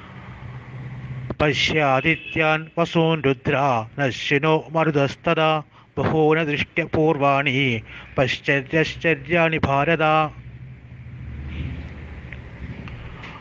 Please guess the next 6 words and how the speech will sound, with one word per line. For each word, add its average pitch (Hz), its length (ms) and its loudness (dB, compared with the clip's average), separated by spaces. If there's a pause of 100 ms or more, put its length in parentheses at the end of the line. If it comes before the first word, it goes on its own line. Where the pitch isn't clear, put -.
(120)
അല്ലയോ 156 360 4
അർജുന, 139 260 0 (1800)
സൂര്യന്മാരെയും 170 760 2 (380)
ആദിത്യന്മാരെയും 151 880 -2 (1000)
വസുക്കളെയും 160 840 2 (880)
അശ്വരീ 202 380 2